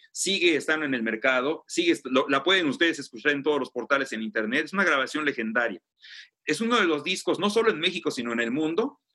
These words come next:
que tiene más tiempo en catálogo, eh, vigente. O sea, piensen que salió al público en mil novecientos cincuenta y seis. Esto quiere decir que tiene sesenta años en el mercado y sigue vendiéndose.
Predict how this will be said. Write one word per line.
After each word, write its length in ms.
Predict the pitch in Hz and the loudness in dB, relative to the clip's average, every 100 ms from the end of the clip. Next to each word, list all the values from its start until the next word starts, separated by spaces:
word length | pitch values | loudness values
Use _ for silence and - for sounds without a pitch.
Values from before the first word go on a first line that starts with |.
| - | -6
que 120 | 131 | -2
tiene 200 | 170 180 | -2 -2
más 320 | 160 190 - | 0 0 -2
tiempo 440 | - 180 170 202 139 | -4 -4 0 -2 0
en 160 | 127 | -2
catálogo, 720 | 127 120 156 156 160 170 - _ | -2 0 0 2 2 -2 -4 _
eh, 220 | - 113 113 | -4 -2 -2
vigente. 400 | 117 185 240 117 | 0 -2 -2 -4
O 40 | |
sea, 120 | 123 | -4
piensen 280 | 139 190 208 | -4 -2 -2
que 100 | 202 | -2
salió 240 | 147 131 160 | -2 0 0
al 80 | |
público 260 | 170 175 170 | 0 0 0
en 60 | 143 | -2
mil 80 | |
novecientos 480 | 170 139 135 151 160 | -2 -2 -4 -6 -8
cincuenta 500 | - 123 117 110 107 | -8 -6 -4 -2 -2
y 120 | 110 | -4
seis. 580 | 107 139 123 - - - _ - | 0 -2 -2 -6 -8 -10 _ -14
Esto 200 | - 165 | -6 -2
quiere 200 | 175 170 | 2 2
decir 320 | 156 135 170 | 2 0 -2
que 120 | 165 | -2
tiene 260 | 147 156 165 | -2 -2 -2
sesenta 560 | 139 117 156 156 151 147 | -2 -2 -4 0 2 2
años 280 | 156 151 | 0 -6
en 80 | 120 | -4
el 100 | 110 | -2
mercado 340 | 104 101 107 95 _ - | -2 -2 -4 -6 _ -14
y 80 | 135 | -8
sigue 240 | - 147 | -4 0
vendiéndose. 640 | 120 101 95 82 - - | 0 -2 -6 -12 -18 -20